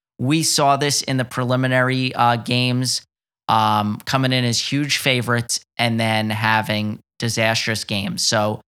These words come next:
this year's Team U S A team is not, you know, the ninety-two dream team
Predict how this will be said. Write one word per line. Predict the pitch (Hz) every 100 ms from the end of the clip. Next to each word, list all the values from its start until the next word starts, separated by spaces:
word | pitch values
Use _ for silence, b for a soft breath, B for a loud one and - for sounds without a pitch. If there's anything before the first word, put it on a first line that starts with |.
| _ _ -
this | 165 - -
year's | 156 156 147
Team | - 151 147
U | 143
S | 135 127
A | 131 127
team | - 135 127 123 -
is | 113 117
not, | 117 117 113 - _ _ _ _ _ _ _ _ _ _ _ _ _ _
you | 143
know, | 131 110 104 - _ _ _ _ -
the | 127
ninety-two | 123 127 127 123 131
dream | 117 123 120 110
team | - 107 98